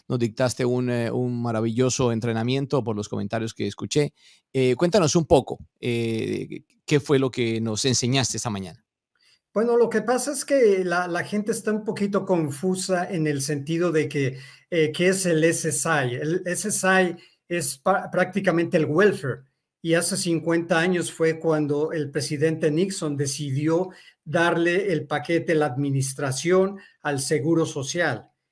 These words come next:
Speaker 2: Entonces,
Speaker 1: Ujú.
Speaker 2: es lo que pasa. ¿Cómo entenderlo? ¿Quién puede tener S S I? ¿Quién no puede tener?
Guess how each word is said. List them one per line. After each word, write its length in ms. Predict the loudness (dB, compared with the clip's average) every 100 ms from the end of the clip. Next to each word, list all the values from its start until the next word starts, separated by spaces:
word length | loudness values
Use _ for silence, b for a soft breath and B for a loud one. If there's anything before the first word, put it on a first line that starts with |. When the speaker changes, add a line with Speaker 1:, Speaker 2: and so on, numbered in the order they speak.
| _
Speaker 2:
Entonces, 320 | -12 -2 0 0
Speaker 1:
Ujú. 80 | 0
Speaker 2:
es 80 |
lo 140 | 0 0
que 120 | 0
pasa. 360 | 0 0 -2 -6
¿Cómo 260 | 0 2
entenderlo? 760 | 2 4 4 4 4 4 0 -2 b b _
¿Quién 380 | -2 0 0
puede 540 | 2 2 6 6 4 2
tener 420 | 0 2 2 0 -4
S 240 | -6 -4
S 200 | -4 -2
I? 240 | -2 -2 -4 b _
¿Quién 240 | -6 -2 0
no 160 | 0
puede 240 | 0 0 2
tener? 540 | 0 2 2 0 -4